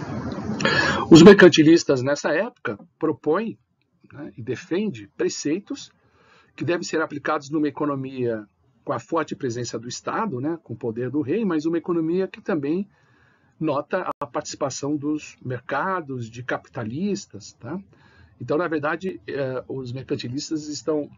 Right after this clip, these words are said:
eh, pensando numa economia mista, né, onde parte da produção é comandada por grupos capitalistas,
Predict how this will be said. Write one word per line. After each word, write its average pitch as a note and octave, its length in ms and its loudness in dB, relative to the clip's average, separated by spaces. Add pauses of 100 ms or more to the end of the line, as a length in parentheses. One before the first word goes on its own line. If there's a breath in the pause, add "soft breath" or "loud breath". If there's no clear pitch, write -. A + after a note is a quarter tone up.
(120)
eh, B2+ 160 -4
pensando C#3 500 -6
numa D3+ 200 -2
economia D3+ 440 -4
mista, D#3 480 -10 (420)
né, - 160 -14 (540 loud breath)
onde B2+ 200 -4
parte D#3+ 400 -4
da B2 100 -6
produção C#3 680 -6 (480 soft breath)
é A#2 100 -8
comandada C3+ 540 -4
por - 180 -8
grupos D3 340 -6
capitalistas, - 1000 -8